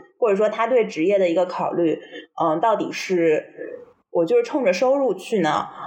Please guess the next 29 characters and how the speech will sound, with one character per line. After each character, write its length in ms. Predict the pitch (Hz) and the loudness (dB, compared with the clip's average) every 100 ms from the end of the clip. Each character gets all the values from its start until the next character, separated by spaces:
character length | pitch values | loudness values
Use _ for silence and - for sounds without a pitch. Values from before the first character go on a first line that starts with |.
| - - | -16 -4
还 160 | 160 | -2
是 260 | 165 - 220 | -2 0 2
我 180 | 196 160 | 4 4
要 160 | 156 180 | 2 0
去 180 | 220 | -2
实 180 | 190 160 | -2 -2
现 280 | 165 233 185 | 0 2 2
一 80 | 180 | 0
些 440 | 190 180 170 170 - - | 2 4 4 0 -4 -16
情 300 | - 175 170 | -8 -2 -2
怀、 260 | 208 190 156 | 0 0 2
人 180 | 156 160 | 2 0
生 220 | 196 208 | -2 0
价 240 | 240 196 | 0 2
值、 240 | 165 - 147 | 0 0 0
理 240 | 156 156 | 0 -2
想， 340 | 202 202 - - - - | -2 -2 -2 -4 -8 -6
还 120 | 165 | -2
是 80 | 196 | 0
说 120 | 202 | 2
我 100 | 214 | 2
要 120 | 151 147 | 2 0
去 360 | - 214 196 | -4 -2 -2
结 180 | 185 170 | 2 2
合 180 | 196 202 | 2 0
我 140 | 185 | 0
的 100 | - | 0
兴 240 | - 262 190 | -2 -2 -2
趣， 220 | - | -2